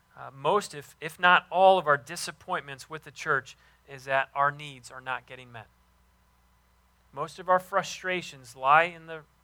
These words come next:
truth that my needs ultimately are not getting met.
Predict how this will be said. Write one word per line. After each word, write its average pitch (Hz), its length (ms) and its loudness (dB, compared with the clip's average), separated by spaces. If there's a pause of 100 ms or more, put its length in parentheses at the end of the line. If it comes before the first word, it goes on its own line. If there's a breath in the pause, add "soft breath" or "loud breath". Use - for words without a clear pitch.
(140)
truth 170 480 -4 (300 soft breath)
that 139 240 -4 (240)
my 147 180 0
needs 165 420 -14
ultimately 151 460 -8
are 131 100 -14
not 143 360 -6
getting 131 280 -20
met. 110 200 -20